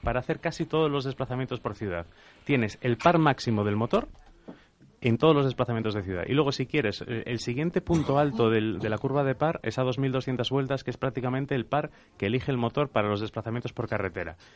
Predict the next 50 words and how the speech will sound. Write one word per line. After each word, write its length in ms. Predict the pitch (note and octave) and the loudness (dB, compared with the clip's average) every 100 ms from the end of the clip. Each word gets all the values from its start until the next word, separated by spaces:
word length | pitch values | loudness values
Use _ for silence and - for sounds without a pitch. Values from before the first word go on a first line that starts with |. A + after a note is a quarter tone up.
| _ | _
Si 160 | - - | -14 -6
quieres 260 | A2 A2 A#2+ | 0 0 0
luego 220 | A2+ A#2 | 0 0
mantener 360 | G#2+ G#2+ A2+ | 0 0 0
un 100 | A#2+ | -2
crucero 340 | A2 A#2+ C#3 A2 | -2 -2 0 -2
un 80 | G2 | -2
poquito 280 | G#2 A2+ | -2 0
más 180 | A2 G#2+ | 0 0
alto, 320 | C#3 C3+ D3+ - - - _ | -2 -2 -4 -6 -20 -20 _
ese, 640 | D#3 - C3 B2+ C3 A#2+ | -6 -2 0 2 2 0
ese 180 | G2 C3+ | -2 -2
rango 280 | B2+ C3 B2+ | 0 0 0
está 180 | - C3 | 0 -2
entre 220 | A#2+ A#2 | 0 0
dos 160 | G#2 | 0
mil 680 | B2 D3+ D#3+ D#3+ D3+ C#3+ A#2 | 0 0 0 0 -2 -4 -2
doscientas 500 | A2 A2 D#3 D#3 C#3 | -2 0 0 0 0
y 20 | A#2 | 2
dos 160 | G#2+ | 2
mil 100 | B2 | 0
quinientas. 360 | A#2 A#2 A2 - | 0 0 -2 -2
Pero 160 | A2 | -2
sí 120 | - D3+ | -2 0
que 100 | D3+ | 0
es 100 | - | 2
cierto, 340 | F3 D3 F#2+ | 2 4 2
y 60 | A#2+ | 0
es 100 | C#3 | 0
lo, 140 | C#3 | -2
y 80 | B2 | 0
es 140 | B2+ | 2
lo, 320 | D3+ C#3 A2 D#2 | 2 2 2 0
lo, 320 | G#2 F#2+ E2 | -2 -2 -2
lo 160 | F#2+ | 0
bueno 320 | F#2+ D#3 C3+ F#2 | 4 4 4 0
de 80 | |
todo 180 | F2 B2 | -2 -2
esto, 240 | C#3 - - - - - | -2 -4 -10 -16 -18 -10
es 140 | - | -4
que 80 | B2+ | 2
los 100 | A#2+ | 2
resultados 480 | A#2 B2+ A#2+ C#3+ D#3 | 2 0 2 2 2
obtenidos 540 | D3 D3 D3 D3 - | 0 0 2 0 -2
en, 340 | - B2 A#2 - - | -4 -2 -2 -6 -8
en 160 | A2+ A2 | -6 -4
percepciones 560 | G#2+ A2+ - C3+ C#3 | -4 -6 -4 -2 -2
personales 520 | - - B2 B2 A#2+ | -4 -4 -2 -2 -2
en 80 | A#2+ | -2
carretera, 540 | A#2 G#2+ G#2+ C3+ F#2+ | -2 -2 0 0 -2